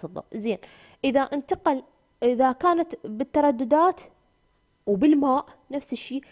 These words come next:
بس فقط وين؟ بس وين؟ بالموجات الضوء المرئي اللي احنا نتحسسها الإنسان، تكون ثابت العزل راح ايش بيه يقل؟ يقل إلى بوينت، واحد بوينت ثمانية وسبعين، وبعد شي يقل،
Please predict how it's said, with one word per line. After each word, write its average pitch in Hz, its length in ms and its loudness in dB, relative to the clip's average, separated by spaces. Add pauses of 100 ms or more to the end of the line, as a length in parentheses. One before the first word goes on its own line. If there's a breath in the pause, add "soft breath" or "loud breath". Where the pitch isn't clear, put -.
(240 soft breath)
بس - 160 -6
فقط - 300 -4
وين؟ 302 300 -2 (120)
بس 220 240 -8
وين؟ 254 320 -4 (120)
بالموجات 220 600 -2
الضوء 269 500 -2
المرئي 277 460 -4
اللي 196 320 -8
احنا 240 260 -6
نتحسسها 196 760 -8 (840 soft breath)
الإنسان، 185 580 -2 (720 soft breath)
تكون 240 300 -4 (120)
ثابت 339 300 2
العزل 240 500 -4 (200)
راح 254 100 -2
ايش 254 160 -12
بيه 277 160 -4
يقل؟ 214 300 -4 (240)
يقل 240 300 -8
إلى 269 260 0
بوينت، 285 420 -2 (1080)
واحد 254 300 2
بوينت 226 340 -2
ثمانية 202 340 -4
وسبعين، 147 380 -8 (380 soft breath)
وبعد 240 280 2
شي - 140 -8
يقل، 233 220 -4